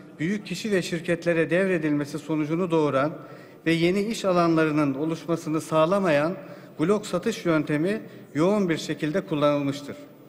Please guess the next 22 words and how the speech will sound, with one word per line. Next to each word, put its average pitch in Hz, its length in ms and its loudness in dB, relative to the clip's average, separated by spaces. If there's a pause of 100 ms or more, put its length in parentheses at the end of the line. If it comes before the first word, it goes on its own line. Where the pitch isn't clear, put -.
(540)
Son 220 280 0
on 226 220 4
dört 214 240 4
yıllık 208 260 2 (220)
özelleştirme 185 760 2
sürecinde 160 720 2 (380)
blok 208 260 2
satışların 190 760 0
toplam 190 420 2 (160)
satışlar 185 440 0
içerisindeki 156 720 0
payı 151 420 2 (400)
yüzde 170 320 2
elli 185 220 2
iki 190 220 -2
virgül 151 560 2
dört, 175 380 2 (560)
tesis 175 480 0
ve 208 120 2
varlık 190 320 4
satışlarının 175 760 2
oranı 160 500 4